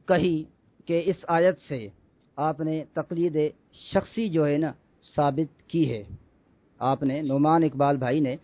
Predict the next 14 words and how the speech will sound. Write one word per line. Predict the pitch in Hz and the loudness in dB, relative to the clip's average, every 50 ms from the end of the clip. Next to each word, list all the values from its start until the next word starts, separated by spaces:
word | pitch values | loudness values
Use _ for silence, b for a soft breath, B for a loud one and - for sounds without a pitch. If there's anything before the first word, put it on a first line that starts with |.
| b b b b b b _ | b b b b b b _
اس | 180 185 - - 160 156 | 0 0 0 0 2 2
آیت | 151 156 180 185 - - | 4 6 4 4 2 0
سے | 151 156 165 - b b b b b b _ | 0 0 0 -2 b b b b b b _
تقلید | 175 156 - 180 190 202 208 175 180 180 - - - _ _ _ - - - | -2 0 0 0 2 2 4 4 2 0 0 -4 -12 _ _ _ -20 -8 2
شخصی | - 247 240 - - - 269 262 | 2 2 2 2 0 0 0 4
جو | 190 208 196 180 | 6 6 6 6
ہے | 175 175 | 6 4
نا | 190 185 170 - - - - | 4 0 -4 -6 -10 -12 -2
ثابت | - 165 165 165 165 185 156 151 | 0 0 0 2 0 -2 -2 0
کرنے | 170 160 156 160 170 170 | 0 0 2 2 0 0
کی | 143 147 143 - - _ _ | -2 -4 -6 -6 -8 _ _
کوشش | - 135 143 - - 143 135 135 | -6 -6 -6 -4 -6 -8 -8 -4
کی | 165 180 170 147 | -2 0 2 2
ہے۔ | 143 | 2